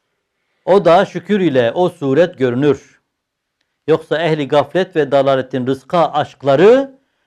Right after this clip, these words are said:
bir hayvanlıktır. Arkadaşlar çok ağır konuşuyor ha. Ya. Rızkın aşka layık bir sureti var. Ona ne zaman oluyor? O da şükür ile o suret görünür. Evet,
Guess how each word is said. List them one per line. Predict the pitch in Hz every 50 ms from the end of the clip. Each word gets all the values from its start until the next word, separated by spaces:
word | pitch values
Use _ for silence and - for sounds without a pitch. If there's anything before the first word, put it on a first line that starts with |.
| _ _ -
bir | 117 120 170 190 175
hayvanlıktır. | 147 - - 139 147 143 135 127 120 123 127 127 123 120 120 135 165 165 165 _ - 123 104 - _ _ _ _ _ -
Arkadaşlar | 107 104 117 135 123 104 104
çok | - 135 120
ağır | 127 127 143 147
konuşuyor | 147 135 123 113 - 113 120
ha. | 156 151 120 _ _ _ _ _ _ _ _ _ _ _ _ _ _ _ _ _ _ _ _ _ _ _ _ _ -
Ya. | 95 87 _ _ _ _ _ _ _ _ _ _ _ _ _ _ _ _ _ _ _ _ _ _ _ -
Rızkın | 117 113 _ - 160 185 233 269 285 - _ _ _ _ _ _ _ _ -
aşka | 135 139 131 - - 185 175 165
layık | 165 190 254 226 190
bir | 202 240 190
sureti | - 226 233 214 196 202 214 202
var. | 156 117 92 - _ _ _ _ -
Ona | 151 165 180 175
ne | 175 190 233 220
zaman | 185 190 180 180 170
oluyor? | 156 147 170 220 262 254 - _ _ _ _ _ -
O | 180 190
da | 214 170
şükür | - 170 - - 208 233
ile | 240 202 170 151
o | 151 147
suret | 123 - - 131 123 120 110 -
görünür. | - 110 101 95 92 85 - _ _ _ _ _ _ _ _ _ _ _ _ _ _ -
Evet, | 135 147 175 185 156 -